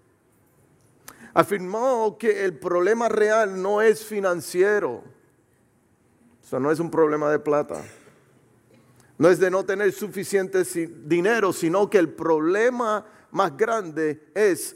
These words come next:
la incertidumbre. La gente se preocupa más, duerme menos,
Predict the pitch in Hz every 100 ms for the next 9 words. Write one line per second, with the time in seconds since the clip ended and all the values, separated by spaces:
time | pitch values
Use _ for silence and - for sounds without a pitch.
0 | - - 165 180 156 151 - 175 165 -
1 | - 165 151 - 143 143 127 107 95 65
2 | - _ _ _ _ _ _ _ _ _
3 | 1077 1077 1047 1017 1017 960 - 1077 - _
4 | _ _ _ _ - - 143 156 196 240
5 | 185 226 202 190 - - _ _ _ _
6 | _ _ - 190 175 175 170 240 254 208
7 | 170 147 165 - - - - - _ _
8 | _ _ _ - 131 190 202 196 170 160
9 | 156 160 - -